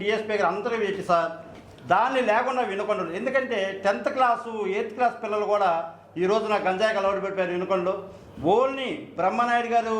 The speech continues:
వినుకొండను అభివృద్ధి ఏం చేశారంటే గంజాయి పెంచడం తప్ప ఇంకో అభివృద్ధి చేయలేకపోయాడు.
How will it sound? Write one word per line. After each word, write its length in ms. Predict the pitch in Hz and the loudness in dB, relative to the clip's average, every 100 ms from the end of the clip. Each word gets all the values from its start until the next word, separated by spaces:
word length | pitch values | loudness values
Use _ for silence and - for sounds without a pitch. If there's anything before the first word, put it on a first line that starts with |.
| 208 | 0
వినుకొండను 380 | 208 233 240 226 | 0 -2 0 0
అభివృద్ధి 260 | 202 226 226 | 0 -2 0
ఏం 60 | 220 | 0
చేశారంటే 320 | 220 202 208 220 226 | 0 0 0 2 2
గంజాయి 300 | 208 262 247 | 2 2 2
పెంచడం 320 | 226 220 208 190 | -2 -4 -2 -2
తప్ప 140 | 190 202 180 160 | 0 2 2 0
ఇంకో 140 | 170 175 170 | 0 2 2
అభివృద్ధి 240 | 185 185 185 | 0 -6 -2
చేయలేకపోయాడు. 560 | 185 180 170 165 160 | 2 2 2 -2 -4